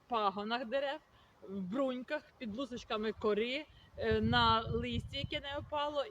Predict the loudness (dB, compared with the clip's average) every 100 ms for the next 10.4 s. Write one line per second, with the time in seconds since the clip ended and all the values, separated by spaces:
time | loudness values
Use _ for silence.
0 | -6 -6 -2 -2 -2 -2 -2 -2 -4 -6
1 | -6 -8 -8 -8 -6 0 2 2 0 -4
2 | -4 -2 0 0 -2 -2 -2 -2 -2 0
3 | -2 -4 -8 -4 -4 -2 -4 -4 -4 -4
4 | -8 -4 0 0 0 0 0 -2 -8 -8
5 | -6 -6 -6 -4 -6 -4 -4 -2 0 2
6 | 2 0 0 -2 -2 -6 -8 -12 -20 -20
7 | -20 -20 -8 -2 -2 -2 -4 0 2 2
8 | 0 -2 0 -2 -2 -4 0 0 0 -2
9 | -4 -6 -8 -6 -2 0 0 -4 0 -2
10 | 0 -2 -2